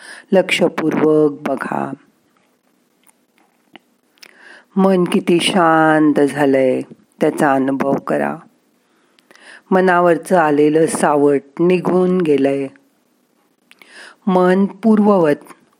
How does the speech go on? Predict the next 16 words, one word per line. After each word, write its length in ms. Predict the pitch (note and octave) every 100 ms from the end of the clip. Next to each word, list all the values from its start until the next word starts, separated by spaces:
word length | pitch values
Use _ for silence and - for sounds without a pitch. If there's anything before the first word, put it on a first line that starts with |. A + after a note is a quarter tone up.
| _
उत्साही 760 | F3+ - - F#3 D#3+ C#3+ F3 A3+ - _ _ - -
आणि 320 | - E3 D#3 D#3
आनंदी 600 | D3+ D3 D#3 D#3+ E3 G3+
झालंय. 500 | E3 D3 C3+ C3 C3 - _ _ _ _ _ - _ _ _ _ _ _ _ _ _ _ _ _
त्याची 560 | - D#3+ D#3 - F3 E3 D#3+ E3+
जाणीव 380 | E3 D#3+ D3+ F3+
करून 460 | G3 F#3 C#3+ C#3+ C#3+
घ्या. 460 | - D3 C3+ C3 C3+ _ _ _ _ _ _ _ _ _ - _ _ _ _ _ _ _ _ _ _ _ _ _ _ _ _ _ _ _ _ _ _ _ _ _ _ _ _
श्वास 500 | - G3+ E3+ E3 D#3+
कसा 320 | - F#3 G3 F3
मंद 520 | E3+ F3+ G3+ G3 G3
गतीने 500 | F#3 E3 E3 E3 E3
चालू 440 | D#3+ E3+ C#3 D3+
आहे 120 | D3 C#3+
ते 180 | -
बघा. 640 | D3 C#3 C#3 C#3+ C3 C3+ C#3